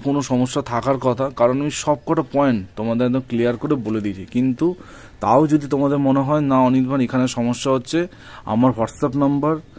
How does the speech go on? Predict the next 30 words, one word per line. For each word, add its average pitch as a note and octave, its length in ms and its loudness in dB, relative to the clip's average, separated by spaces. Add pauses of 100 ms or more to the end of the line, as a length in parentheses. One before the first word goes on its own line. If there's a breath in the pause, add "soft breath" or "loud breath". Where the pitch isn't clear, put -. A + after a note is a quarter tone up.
(260 loud breath)
স্ক্রিনে C3+ 360 2
দেখতে C3+ 280 2
পাচ্ছ, C#3+ 360 0
অবশ্যই C#3 560 -2
সেভ C#3 340 0
করে D#3 160 0
আমাকে C3+ 220 0
একটা C#3+ 260 -2
টেক্সট C#3 300 -4
করে D3 240 0
দাও, D3+ 180 2 (440 loud breath)
যাতে A#2 320 2
আমি C3 200 2
তোমার B2+ 200 0
নাম্বারটা A#2+ 340 0
সেভ B2+ 260 0
করতে G#2+ 240 -6
পারি, F#2 240 -10 (460)
ঠিক A#2 160 2
আছে? A2+ 260 -2 (380 loud breath)
আর G2 240 0 (160)
আমার A2+ 180 -2
কমেন্ট A#2+ 320 2
সেকশন B2+ 320 -2
তো D3+ 120 -6
সবার A#2 400 -2
জন্য B2 260 -2
সবসময় B2 460 -4
খোলাই A2 440 0
আছে। F#2 200 -10